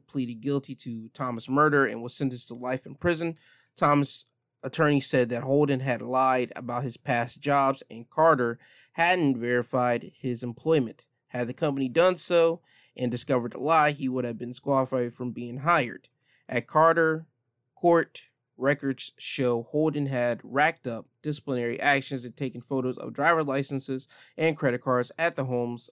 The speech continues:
of two elderly female customers. He asked his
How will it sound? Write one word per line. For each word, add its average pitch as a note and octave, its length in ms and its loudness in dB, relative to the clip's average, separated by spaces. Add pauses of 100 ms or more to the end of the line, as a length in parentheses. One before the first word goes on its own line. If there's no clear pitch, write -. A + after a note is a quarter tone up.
(120)
of A#2 220 -14
two F3 420 -2
elderly B2+ 400 -4
female A#2+ 380 -10
customers. - 600 -6 (340)
He C3 180 2
asked D3 320 4
his C#3 260 -2